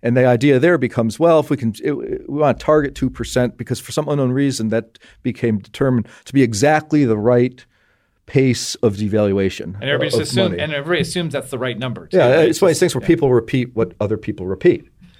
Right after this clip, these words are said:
Speaker 1: So they, they
Speaker 2: <laughs>
Speaker 1: say, you know, "Well, what, what is price stability?" Well, it's two percent. No, it isn't. Price stability is zero.
Speaker 2: Zero, right.
Speaker 1: Right? So then it went to two percent is the goal. And then if you were listening very carefully, it seemed to morph into two percent is the floor.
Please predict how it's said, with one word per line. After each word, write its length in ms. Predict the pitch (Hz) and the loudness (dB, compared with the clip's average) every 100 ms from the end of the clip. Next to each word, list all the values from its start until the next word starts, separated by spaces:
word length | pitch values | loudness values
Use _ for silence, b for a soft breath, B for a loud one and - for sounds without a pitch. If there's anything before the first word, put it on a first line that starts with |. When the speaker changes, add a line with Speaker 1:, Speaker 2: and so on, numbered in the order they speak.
| b | b
Speaker 1:
So 160 | - 120 | 0 4
they, 140 | 117 | 4
they 180 | 113 127 | 4 2
Speaker 2:
<laughs> 120 | - | 4
Speaker 1:
say, 180 | 127 113 | 2 4
you 300 | 113 117 165 | 0 -6 -2
know, 140 | 120 113 | 0 2
"Well, 220 | 113 113 | 2 2
what, 220 | 117 139 | 0 0
what 140 | 135 | 0
is 80 | 147 | -2
price 240 | - 170 175 | 0 0 0
stability?" 320 | 107 98 95 | -4 -4 0
Well, 60 | |
it's 100 | 113 | -2
two 160 | - 135 | 0 -2
percent. 420 | - 139 - 117 | -2 -4 -2 0
No, 160 | 151 135 | 2 2
it 80 | 92 | 0
isn't. 300 | 107 175 - | -8 -10 -2
Price 160 | 151 | -2
stability 240 | - 123 139 | 0 -2 0
is 80 | |
zero. 240 | 117 180 101 | 2 2 2
Speaker 2:
Zero, 220 | - - | -2 -6
right. 180 | 107 101 b b | -14 -14 b b
Speaker 1:
Right? 240 | - 107 117 b b b - | -2 -2 -2 b b b -2
So 160 | 151 | 2
then 100 | 202 | 4
it 60 | 226 | 4
went 200 | 175 - | 2 2
to 260 | - 139 135 - - | 2 2 2 -6 -10
two 120 | - | -8
percent 520 | - 139 - 131 123 113 | -6 -6 0 0 0 -2
is 380 | 117 110 - - | -2 -4 -12 -10
the 80 | |
goal. 420 | 101 139 165 143 147 | -6 0 4 4 4
And 160 | 165 | 2
then 80 | 214 | 0
if 360 | 170 123 180 - | -2 0 0 2
you 160 | 165 | -4
were 220 | 147 156 170 | -2 -2 0
listening 280 | 226 226 | 0 0
very 180 | 160 131 | 0 0
carefully, 480 | - 196 185 135 117 | 0 -2 0 2 2
it 100 | 110 | 0
seemed 300 | - 202 196 | -2 0 0
to 180 | - 123 | 0 -2
morph 400 | 113 127 127 - | 2 2 2 0
into 320 | 127 113 117 | -4 -2 -4
two 160 | - 143 | -4 -10
percent 420 | - 120 123 110 | -8 -4 -4 -4
is 140 | 98 | -8
the 80 | 98 | -10
floor. 500 | - 127 110 73 98 | -8 0 0 0 -8